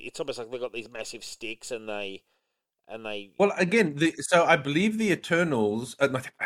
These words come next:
Speaker 2: what I keep saying Eternals, the Celestials
Speaker 1: Mm.
Speaker 2: in the M C U anyway,
Speaker 1: Mm.
Speaker 2: they were the actual, um, the bearers of the Infinity Stones.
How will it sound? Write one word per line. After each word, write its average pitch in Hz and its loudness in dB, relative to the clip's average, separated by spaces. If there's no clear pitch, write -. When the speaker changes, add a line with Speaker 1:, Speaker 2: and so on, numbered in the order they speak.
Speaker 2:
what 104 -6
I 110 -4
keep 104 -12
saying 104 -6
Eternals, 90 -8
the 113 -4
Celestials 120 0
Speaker 1:
Mm. - -20
Speaker 2:
in 131 6
the 123 4
M 147 4
C 147 -4
U 123 6
anyway, 113 0
Speaker 1:
Mm. 95 -20
Speaker 2:
they 113 4
were 151 2
the 139 2
actual, 123 -2
um, 98 -2
the 104 -4
bearers 110 0
of 98 -4
the 98 -2
Infinity 139 -2
Stones. - -8